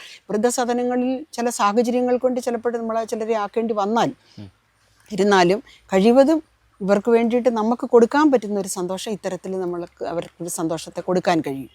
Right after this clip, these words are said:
Speaker 2: മറ്റൊരു ചോദ്യം കൂടി ചോദിക്കട്ടെ. ഇതിപ്പോ
Speaker 1: ഉം.
Speaker 2: എൻ-, എന്തും ബിസിനസ്സാണ്. ഇപ്പൊ എല്ലാം ബിസിനസ്സിലാണ് കാണുന്നത്.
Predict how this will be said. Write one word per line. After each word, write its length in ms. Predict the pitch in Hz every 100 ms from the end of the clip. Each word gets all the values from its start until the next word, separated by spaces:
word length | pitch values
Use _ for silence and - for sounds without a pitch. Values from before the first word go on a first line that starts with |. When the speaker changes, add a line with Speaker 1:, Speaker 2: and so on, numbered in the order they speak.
| -
Speaker 2:
മറ്റൊരു 220 | 135 165
ചോദ്യം 280 | 156 151 143
കൂടി 100 | 139
ചോദിക്കട്ടെ. 200 | 110 90
ഇതിപ്പോ 200 | 104 123
Speaker 1:
ഉം. 60 | 110
Speaker 2:
എൻ-, 280 | 95 107 -
എന്തും 340 | 107 123 190
ബിസിനസ്സാണ്. 540 | 165 180 175 - 107 117 _
ഇപ്പൊ 160 | 110 131
എല്ലാം 440 | 117 147 185 214 - -
ബിസിനസ്സിലാണ് 600 | 151 185 175 175 147 135
കാണുന്നത്. 440 | 113 98 87 80